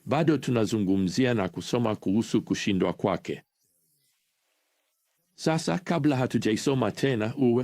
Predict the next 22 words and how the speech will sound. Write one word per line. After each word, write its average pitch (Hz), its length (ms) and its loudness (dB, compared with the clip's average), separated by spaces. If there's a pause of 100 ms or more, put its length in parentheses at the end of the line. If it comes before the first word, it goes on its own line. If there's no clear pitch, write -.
katika 151 380 0
safari 135 540 0
yetu 143 220 2
ya 98 80 2
hekima 110 440 0
leo, 110 300 2 (100)
kumbuka 135 440 0
kwamba, 110 400 0
kwamba 131 400 0
Petro 175 380 2
peke 147 320 0
yake 120 320 0
alikuwa 110 420 0
tayari 117 440 2
kumwamini 113 640 0
Yesu 120 240 2
na 101 160 0
kwenda 117 340 0
kwake 113 380 -2
juu 107 200 2
ya 90 140 2
maji. 90 460 -2